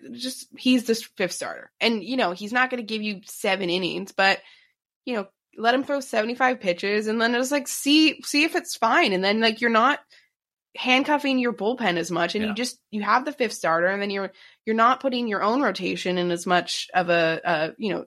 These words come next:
Speaker 1: tricky situation either. You're giving them the days. Like, I mean, I, I hesitate to say, like, throw Mitch White in there because that is, he's not been good. And so then you're,
Speaker 2: Oof.
Speaker 1: you're
Speaker 2: Yeah.
Speaker 1: really just,
Speaker 2: <laughs>
Speaker 1: like, not, you might not be competitive in those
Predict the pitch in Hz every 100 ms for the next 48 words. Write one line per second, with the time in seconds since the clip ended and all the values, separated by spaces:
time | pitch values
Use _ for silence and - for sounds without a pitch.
0 | - 202 196 196 - 180 170 170 175 -
1 | 165 160 214 269 202 190 233 220 214 214
2 | 160 160 190 202 196 - - - - -
3 | 214 220 214 214 214 - - - 233 262
4 | 302 277 _ _ _ _ _ _ 240 302
5 | 330 339 302 285 240 220 214 190 180 196
6 | 180 180 - 143 175 226 262 269 240 202
7 | 170 190 185 170 180 170 - - 190 208
8 | 202 175 165 - 131 127 - 131 180 185
9 | 202 135 127 123 - - - 226 208 226
10 | 214 208 190 - 185 175 - - 190 175
11 | 170 170 - _ _ _ 170 185 190 214
12 | 170 175 - 175 - 185 - 269 254 180
13 | 165 139 185 -